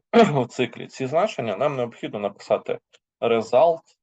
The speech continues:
плюс дорівнює змінній I.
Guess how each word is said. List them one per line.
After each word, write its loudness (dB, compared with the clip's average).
плюс -6
дорівнює -6
змінній -4
I. 0